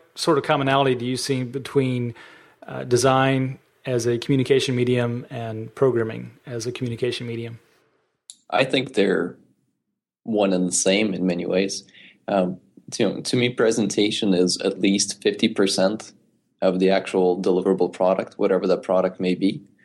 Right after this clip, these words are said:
Speaker 2: And depending on the context, um, you know, that could be a, a nice, nice packaging around your product. It could be a nice D S L or a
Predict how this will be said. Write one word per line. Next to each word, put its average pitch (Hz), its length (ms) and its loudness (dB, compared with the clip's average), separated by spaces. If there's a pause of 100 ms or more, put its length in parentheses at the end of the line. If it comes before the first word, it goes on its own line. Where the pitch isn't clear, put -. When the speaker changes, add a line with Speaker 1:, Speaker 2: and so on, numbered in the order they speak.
(460)
Speaker 2:
And 90 420 -2
depending 120 400 0
on 98 100 2
the - 60 -2
context, - 800 -4 (800)
um, 87 480 0 (840)
you - 160 -8
know, - 60 -6
that 101 180 2
could 107 160 0
be 98 200 4
a, 92 80 2 (120)
a - 80 -8
nice, 101 540 0 (800)
nice 104 240 0
packaging 107 580 0
around 101 240 0
your 98 100 -2
product. 101 440 0
It - 140 -10
could 101 180 -2
be 98 120 2
a 92 40 2
nice 92 320 2
D 101 260 0
S 95 220 2
L 98 380 0 (1200)
or 175 120 -6
a - 380 -2